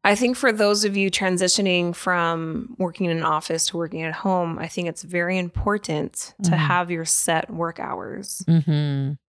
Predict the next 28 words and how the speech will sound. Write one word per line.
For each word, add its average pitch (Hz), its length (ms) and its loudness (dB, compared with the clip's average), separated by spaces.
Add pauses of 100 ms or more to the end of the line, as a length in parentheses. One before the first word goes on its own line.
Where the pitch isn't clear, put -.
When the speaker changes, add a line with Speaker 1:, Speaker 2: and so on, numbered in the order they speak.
(140)
Speaker 1:
Um, 160 480 0
I 180 140 -6
think, 170 380 -2
I 190 80 4
think 214 160 2
with 190 100 0
kids, 247 480 2
it's 240 220 0
difficult 269 520 2
and 196 300 4
you, 185 120 4
Speaker 2:
Mm-hmm. 147 220 -4
Speaker 1:
you're 190 120 0
gonna 196 180 2
work 185 380 -2
probably 185 260 2
a 180 60 2
little 170 200 0
longer 180 400 2
than 233 340 0
usual 247 480 0
because 170 420 -2
you 170 100 -2
have 165 260 -2
a 170 40 -4
lot 170 160 -2
of 160 80 -6
distractions. 196 840 -2